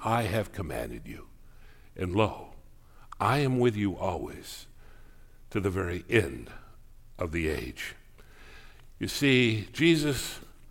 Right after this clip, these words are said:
was around forty days. And there's a reason I believe that forty days. It wasn't just for the disciples and the others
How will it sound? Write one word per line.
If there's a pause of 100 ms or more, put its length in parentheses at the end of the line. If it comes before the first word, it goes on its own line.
(200)
was
around
forty
days. (560)
And
there's
a
reason
I
believe
that
forty
days.
It
wasn't
just
for
the
disciples
and
the
others